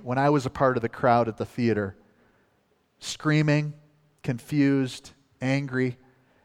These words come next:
and now I'm looking at the life of this believer, this follower of Jesus, who didn't have to say anything to prove me wrong on that day. And now I come on the right day at the right time as God's Spirit draws to ask that question that will lead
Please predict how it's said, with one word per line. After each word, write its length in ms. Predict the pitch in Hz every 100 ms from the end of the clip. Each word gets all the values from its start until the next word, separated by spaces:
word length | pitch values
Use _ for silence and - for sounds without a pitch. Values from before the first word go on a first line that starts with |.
| -
and 100 | 135
now 140 | 156
I'm 80 | 156
looking 260 | 160 - 147
at 120 | 139
the 80 | 127
life 300 | 139 143 143
of 120 | 123
this 180 | 131 -
believer, 480 | 120 123 127 131
this 160 | 113 110
follower 440 | - 117 131 123
of 80 | 110
Jesus, 640 | 104 120 120 98 92 - - _ _ _ _ _
who 80 | 147
didn't 180 | 196 175
have 220 | 185 190
to 60 | 160
say 340 | - 175 156
anything 340 | 156 160 143
to 80 | 131
prove 300 | - 175 160
me 120 | 147
wrong 340 | 131 131 135 131
on 120 | 117
that 260 | 110 104 -
day. 260 | 98 95 - _ _ _ _ _ _ _ _ _ _ _ _ _ _ _
And 80 | 127
now 340 | 147 165 165
I 140 | 139 139
come 380 | - 147 131
on 180 | 123 120
the 80 | 123
right 300 | 123 143 127
day 200 | 113 110
at 80 | 107
the 80 | 120
right 280 | 131 147
time 360 | - 127 117 113
as 140 | 113
God's 280 | 110 127 123
Spirit 360 | - 151 139 113
draws 360 | 123 120 123
to 100 | -
ask 280 | 139 135 -
that 180 | 143 123
question 480 | - 139 127 - 107
that 160 | 110
will 180 | 120 117
lead 420 | 117 131 123 113